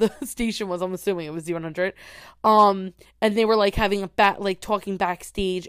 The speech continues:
and I was like, "I was just there." Like, that was, like, my first real, like,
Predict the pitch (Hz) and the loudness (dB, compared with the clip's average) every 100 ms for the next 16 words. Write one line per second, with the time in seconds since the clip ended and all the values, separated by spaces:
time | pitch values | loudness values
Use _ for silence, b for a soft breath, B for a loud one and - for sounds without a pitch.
0 | 190 185 175 185 - 277 254 214 254 214 | -6 -4 -4 -6 -8 -8 -6 -6 -10 -4
1 | 220 240 247 B B 208 196 214 233 285 | -2 -2 -6 B B -2 2 2 2 -4
2 | 294 302 285 - - 208 190 208 - - | -4 -4 -4 -12 -4 0 0 -4 -10 -14
3 | 190 175 185 185 185 202 b b b b | -14 -6 -2 0 0 -6 b b b b
4 | - 185 175 170 - | -4 0 0 -2 -10